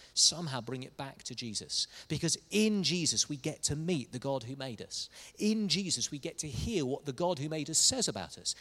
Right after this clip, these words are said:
In Jesus, we get to see what the God who made us does for us. In Jesus, we see that the God who made us loves us so much that he was willing to give everything on the cross for us.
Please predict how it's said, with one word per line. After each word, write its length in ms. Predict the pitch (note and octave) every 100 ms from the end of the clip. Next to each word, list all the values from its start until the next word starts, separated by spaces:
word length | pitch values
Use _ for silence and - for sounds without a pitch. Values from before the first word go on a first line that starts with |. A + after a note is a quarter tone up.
| -
In 240 | - A#3 A3+
Jesus, 400 | G3 G3+ C#3 -
we 60 |
get 200 | E3+ F#3
to 80 | -
see 640 | D#3+ - - D4 C3+ B2 E3+ -
what 160 | E3+ E3
the 80 | E3
God 320 | G3 A3 F3
who 100 | E3+
made 240 | D#3+ D3
us 180 | F#3 - - -
does 400 | G3+ C4 G#3 -
for 200 | D#3+ A2+
us. 360 | C#2+ - - - -
In 240 | G#3 F#3+
Jesus, 480 | D#3+ A3+ E3 C#3+ -
we 80 | E3
see 240 | - F3+
that 180 | D3 -
the 80 | C3
God 320 | A2+ G3 G#3+
who 140 | D3 A#2+
made 260 | A#2 A#2
us 380 | A#2+ - - - - - -
loves 380 | B2+ E3 F3 D3
us 80 |
so 300 | - - C3
much 340 | A2+ G#2 - -
that 140 | B2
he 140 | - B2+
was 180 | B2+
willing 400 | C3 B2 A#2+ A#2+ - _ -
to 180 | - A2 -
give 420 | D#3 A#2 G2 - - -
everything 460 | C3+ B2+ A2+ - - _ _ -
on 140 | A2+
the 80 | G#2
cross 500 | - G#2 - - - _ _
for 160 | - -
us. 520 | D#2+ - - - -